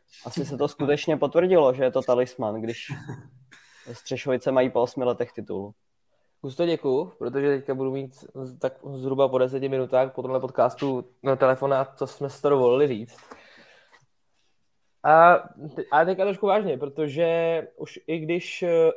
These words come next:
Speaker 2: jsme s-, když jsem se bavil třeba v průběhu sezony s klukama a, a prostě s Radkem Brázou se znám dlouho, tak, eh, třeba kluci se pochvalujou, že,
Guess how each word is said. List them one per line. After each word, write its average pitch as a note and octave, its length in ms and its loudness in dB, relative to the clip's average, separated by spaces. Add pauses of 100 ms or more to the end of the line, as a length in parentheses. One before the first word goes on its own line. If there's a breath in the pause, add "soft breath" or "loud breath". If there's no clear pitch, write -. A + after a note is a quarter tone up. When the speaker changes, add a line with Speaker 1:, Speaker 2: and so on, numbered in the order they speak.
(120)
Speaker 2:
jsme D3+ 260 -10
s-, - 400 -20
když - 140 -20
jsem D#3+ 160 -12
se F3+ 100 -8
bavil D#3+ 260 0
třeba E3+ 180 -4
v D#3+ 60 -12
průběhu D#3+ 360 -4
sezony E3 460 -2
s E3+ 140 -10
klukama D#3+ 360 -4
a, D3+ 200 -2
a - 160 -6
prostě C#3+ 320 -8 (180)
s C#3 40 -10
Radkem D3 280 -6
Brázou C#3+ 300 -2
se D3+ 200 -8
znám D#3 220 -4
dlouho, D3 300 0
tak, E3 320 -6
eh, D#3+ 420 2 (580 soft breath)
třeba F3+ 140 2
kluci F3+ 240 -6
se G3+ 100 2
pochvalujou, E3+ 720 2
že, E3 440 0